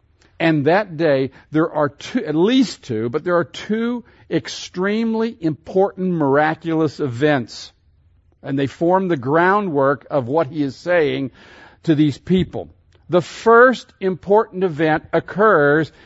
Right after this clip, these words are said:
in the life of Abraham. God made a promise that is listed on your paper there, the promise that I'm going to bless you.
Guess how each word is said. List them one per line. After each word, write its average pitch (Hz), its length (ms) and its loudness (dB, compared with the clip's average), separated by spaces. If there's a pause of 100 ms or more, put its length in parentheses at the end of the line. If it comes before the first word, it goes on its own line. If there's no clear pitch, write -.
(140)
in 180 240 4
the 165 100 4
life 175 580 4
of 175 240 0
Abraham. 139 800 0 (480)
God 151 220 4
made 185 180 4
a 185 40 0
promise 156 560 -2
that 139 180 2
is 135 120 -4
listed 160 360 -2
on 160 160 2
your 151 100 -2
paper 165 360 -2
there, 143 200 0
the 135 60 -4
promise 143 380 -2
that 131 100 0
I'm 170 140 0
going 180 240 0
to 151 60 -2
bless 156 480 0
you. 92 220 -14